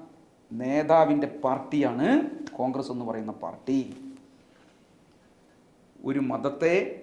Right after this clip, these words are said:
രാഷ്ട്രത്തിൻ്റെ മതമാക്കി മാറ്റുകയാണ് ബി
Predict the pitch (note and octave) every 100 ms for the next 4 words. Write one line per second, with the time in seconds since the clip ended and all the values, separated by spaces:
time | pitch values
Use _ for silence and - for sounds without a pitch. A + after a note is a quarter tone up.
0 | - - B2+ D3+ F#3+ - - C4 A#3+ G#3+
1 | F#3 D3+ C3+ D3 E3+ D#3+ - C3+ B2+ D#3+
2 | F#3 G#3 D3 A#2+ A#2 A#2+ B2+ A#2